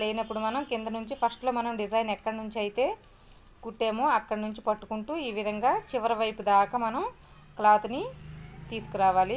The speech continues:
అలా తీసుకొచ్చిన తర్వాత ఈ చివరి వైపు నుంచి మాత్రమే మనం స్టార్ట్ చేసుకుని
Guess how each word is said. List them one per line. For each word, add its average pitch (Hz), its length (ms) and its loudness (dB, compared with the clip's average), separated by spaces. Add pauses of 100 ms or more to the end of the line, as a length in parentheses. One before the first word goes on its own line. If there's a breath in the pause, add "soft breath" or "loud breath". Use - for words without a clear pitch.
(160)
అలా 208 140 4 (100)
తీసుకొచ్చిన 226 520 -8
తర్వాత 202 300 2 (140)
ఈ 254 40 -4 (120)
చివరి 247 300 2
వైపు 233 260 0
నుంచి 220 260 -8
మాత్రమే 208 440 -2
మనం 233 200 -4
స్టార్ట్ 202 340 2
చేసుకుని 214 360 -6